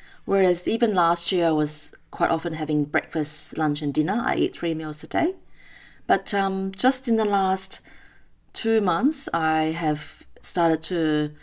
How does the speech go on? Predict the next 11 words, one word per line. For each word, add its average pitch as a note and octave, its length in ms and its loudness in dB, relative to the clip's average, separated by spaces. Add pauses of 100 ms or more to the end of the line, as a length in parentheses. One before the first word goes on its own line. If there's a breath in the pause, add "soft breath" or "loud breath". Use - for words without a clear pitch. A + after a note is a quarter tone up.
(440 soft breath)
get - 260 0
better F3+ 320 8
with D#3+ 220 2
not F3+ 240 0
eating G#3 300 0
breakfast, C#4+ 460 0
and G3 140 0
I'm D#3+ 220 0
getting E3+ 320 -2
less E3+ 220 -4
hungry. C#4 580 4